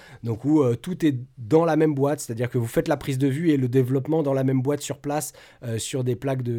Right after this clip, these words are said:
verre, je crois. Euh, je crois que c'est comme du collodion, mais je suis pas su-, je suis pas tout à fait calé en Afghan Box, j'en ai jamais fait. Euh, et, et par rapport aux caméras obscura et au sténopé,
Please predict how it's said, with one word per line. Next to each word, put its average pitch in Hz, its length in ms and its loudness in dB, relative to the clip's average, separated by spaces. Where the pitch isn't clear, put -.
verre, 117 300 -6
je 117 100 -10
crois. 123 260 -16
Euh, 107 140 -8
je 101 60 -14
crois - 140 -14
que - 80 -20
c'est 110 100 -10
comme 113 240 -6
du 104 80 -10
collodion, 110 400 -10
mais 117 80 -8
je - 60 -12
suis - 100 -20
pas 107 120 -10
su-, - 180 -16
je - 80 -16
suis 123 100 -10
pas 123 160 -4
tout 123 180 -6
à 120 60 -4
fait 110 200 -6
calé 110 260 -6
en 107 100 -6
Afghan 107 280 -6
Box, 113 200 -4
j'en 107 100 -6
ai 104 60 -6
jamais 98 220 -8
fait. - 180 -16
Euh, 120 420 -4
et, 151 440 2
et 135 60 2
par 135 260 0
rapport 139 260 0
aux 127 220 0
caméras 135 320 0
obscura 135 680 -4
et 131 80 -6
au 110 120 -4
sténopé, 147 580 0